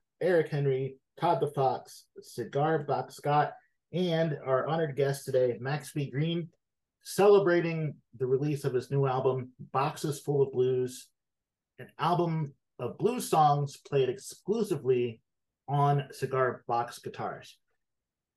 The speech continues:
Max, any, uh, last, uh,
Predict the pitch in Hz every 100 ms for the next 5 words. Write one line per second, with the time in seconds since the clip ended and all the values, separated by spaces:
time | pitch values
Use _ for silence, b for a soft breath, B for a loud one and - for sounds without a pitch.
0 | - 233 240 - - 170 202 196 175 156
1 | 139 156 165 175 - - - - 147 139
2 | 131 120 113